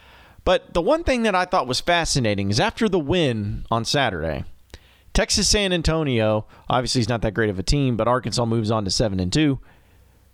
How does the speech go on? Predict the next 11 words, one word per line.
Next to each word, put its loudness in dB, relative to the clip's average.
But 0
Little, 0
Arkansas's 0
record -2
in 0
Little 0
Rock -4
is 0
not -2
that -4
great. -4